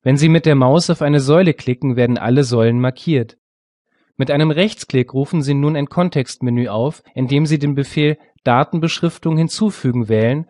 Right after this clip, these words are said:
um jeder Säule einen Datenpunkt zuzuordnen.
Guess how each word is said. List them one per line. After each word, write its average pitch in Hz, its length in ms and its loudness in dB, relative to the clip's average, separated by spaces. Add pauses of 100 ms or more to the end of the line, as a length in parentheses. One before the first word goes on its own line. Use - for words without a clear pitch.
um 127 140 -2
jeder 160 260 2
Säule 135 460 2
einen 131 300 -2
Datenpunkt 135 600 -2
zuzuordnen. 110 880 -4